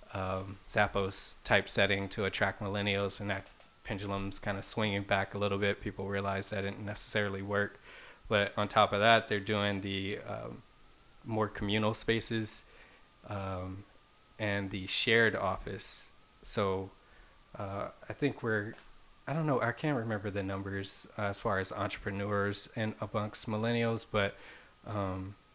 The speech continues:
they're starting, they're starting to capitalize on that, having the shared office. So it's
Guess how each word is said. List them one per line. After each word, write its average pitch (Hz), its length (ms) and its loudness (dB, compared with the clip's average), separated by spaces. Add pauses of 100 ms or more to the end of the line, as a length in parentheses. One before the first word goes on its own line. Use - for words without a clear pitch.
(140)
they're 107 120 0
starting, 107 380 2 (300)
they're 104 100 -4
starting 110 260 4
to 98 80 0
capitalize 98 600 4
on 101 120 0
that, 101 260 2
having 101 280 0
the 92 80 -4
shared 104 360 4
office. 101 420 4
So 101 220 0
it's - 200 -6